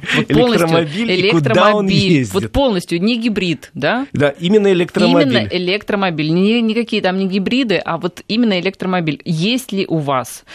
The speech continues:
Speaker 1: Может быть, у ваших знакомых, хорошо, может быть, вот, вот мо-, можно так,
Speaker 2: <laughs>
Speaker 1: потому что всё-таки выборка такая, девятьсот пятьдесят, э, со всей России. А, ну, давайте посмотрим, может быть, кто-то нас
Speaker 2: Вы
Speaker 1: слушает.
Speaker 2: знаете, у меня двое знакомых имеют электромобили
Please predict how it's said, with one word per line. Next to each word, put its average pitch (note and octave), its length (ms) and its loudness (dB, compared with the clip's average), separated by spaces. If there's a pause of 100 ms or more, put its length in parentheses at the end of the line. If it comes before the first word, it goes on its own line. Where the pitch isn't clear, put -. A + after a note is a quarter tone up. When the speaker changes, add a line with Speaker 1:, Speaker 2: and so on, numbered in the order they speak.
(120)
Speaker 1:
Может F#3 180 -2
быть, F3+ 120 -2
у E3+ 40 0
ваших E3 240 -2
знакомых, E3+ 120 -2 (340)
хорошо, C#3 380 -2
может A#2+ 220 0
быть, B2 120 -4
вот, C3+ 180 -2
вот C3+ 160 -4
мо-, D3+ 180 2
можно F3 300 -2
так, D3+ 280 0
Speaker 2:
<laughs> - 0 -
Speaker 1:
потому D#3+ 260 -2
что - 120 -14
всё-таки - 360 -6 (300)
выборка G#3 440 0
такая, E3 300 -2
девятьсот D#3+ 400 -2
пятьдесят, F3+ 680 -2
э, D3 180 0
со D3 160 -6
всей D#3+ 220 -2
России. D3 580 -2 (340)
А, C3 160 0
ну, C#3+ 100 0
давайте A#3 260 -2
посмотрим, D#3 420 -4
может C3 160 -2
быть, D3+ 100 -2
кто-то - 160 -4
нас D#3 120 4
Speaker 2:
Вы B2 180 0
Speaker 1:
слушает. A3 260 2
Speaker 2:
знаете, C#3+ 220 -6
у A2 420 -10
меня D3 160 2
двое D3 240 2
знакомых A2 560 -2
имеют G#2+ 380 0
электромобили G#2+ 760 -2